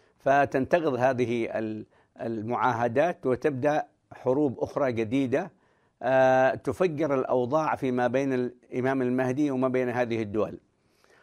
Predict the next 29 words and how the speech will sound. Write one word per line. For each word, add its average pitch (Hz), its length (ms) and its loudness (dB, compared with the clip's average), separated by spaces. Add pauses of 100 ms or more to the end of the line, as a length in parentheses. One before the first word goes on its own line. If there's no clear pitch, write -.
(140)
وتبدأ 151 440 4
الحرب 139 320 2
من 131 160 -2
جديد 131 400 0
وتغزو 131 560 2
الروم 147 400 0
الشام. 104 500 -2 (280)
يعني 110 220 -6
بمعنى 131 440 0
أن 117 300 -4 (380)
دول 135 280 4
الروم 143 420 2
تغزو 147 420 0
بلاد 131 300 4
الشام 127 440 -2
التي 139 380 0
يستقر 127 480 -2
فيها 139 160 -2
الإمام 135 280 -2
المهدي 117 480 -2 (580)
وتستولي 151 640 0
على 135 260 4
كثير 135 340 0
منها، 104 360 -4 (960)
وتقوم 139 640 4
معارك 139 340 4
شديدة 131 440 0
بينهم، 147 600 -2
ولكن 147 560 -2